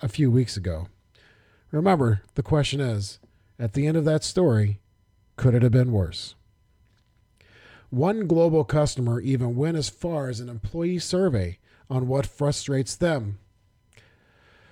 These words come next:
so that person could fix others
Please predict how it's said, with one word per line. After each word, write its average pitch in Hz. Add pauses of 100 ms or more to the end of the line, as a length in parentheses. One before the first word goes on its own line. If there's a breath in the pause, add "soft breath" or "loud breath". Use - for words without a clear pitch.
(240 soft breath)
so -
that 180
person 202
could 135
fix - (180)
others 175